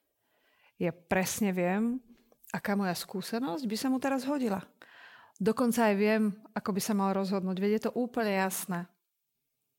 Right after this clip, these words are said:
Dokonca aj v ankete sme počuli viackrát, ako radi radíme.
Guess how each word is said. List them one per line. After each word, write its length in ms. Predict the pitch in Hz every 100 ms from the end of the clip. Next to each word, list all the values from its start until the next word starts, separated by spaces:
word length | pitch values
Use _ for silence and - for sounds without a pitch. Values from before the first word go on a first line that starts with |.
| _ _
Dokonca 480 | 202 208 202 214
aj 20 | 190
v 40 | -
ankete 400 | 247 269 226 190
sme 220 | 190 185
počuli 500 | 180 175 - 208 262 339 _ _ _ _ -
viackrát, 640 | 185 160 - 202 202 220 - - - - - - - -
ako 260 | 196 214 208
radi 400 | 208 214 196 214
radíme. 560 | 202 190 196 185 156